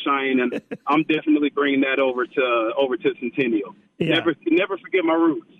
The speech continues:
Speaker 2: Now I can't remember. Now, who was your head coach at Cheyenne? You were, you were, you were after G P, correct?
Speaker 1: I was with, uh,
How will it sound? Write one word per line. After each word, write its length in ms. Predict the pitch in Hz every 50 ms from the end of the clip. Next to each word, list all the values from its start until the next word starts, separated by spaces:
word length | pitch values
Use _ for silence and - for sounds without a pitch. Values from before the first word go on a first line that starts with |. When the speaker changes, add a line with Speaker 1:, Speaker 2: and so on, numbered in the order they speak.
| _ _ _ _ -
Speaker 2:
Now 180 | 190 190 190
I 60 | 196
can't 240 | 180 - 247 247 269
remember. 440 | 262 254 226 220 233 240 208 208 196
Now, 200 | 180 190 190 196
who 220 | 175 190 262 302 349
was 180 | 359 302 208
your 140 | 269 247 220
head 220 | 214 240 226 196 -
coach 320 | - 226 220 220 - -
at 100 | 208 185
Cheyenne? 480 | - 214 202 196 202 196 190 170 151 156
You 180 | 160 220 262
were, 120 | 262 247 196
you 220 | 202 202 214 247
were, 220 | 262 254 220 196
you 160 | - 190 226 262
were 180 | 254 226 -
after 320 | 202 202 202 - - 214 180
G 220 | 151 170 196 185
P, 300 | - - 202 170 139 120
correct? 440 | - - 151 147 170 214 - _ _ _ _ _ _ _ _ _ _ _ _ _ _ _ _ _ _ _ _ -
Speaker 1:
I 120 | 151 180
was 180 | 196 202 - - -
with, 180 | 190 190 180 175
uh, 280 | 185 185 180 175 -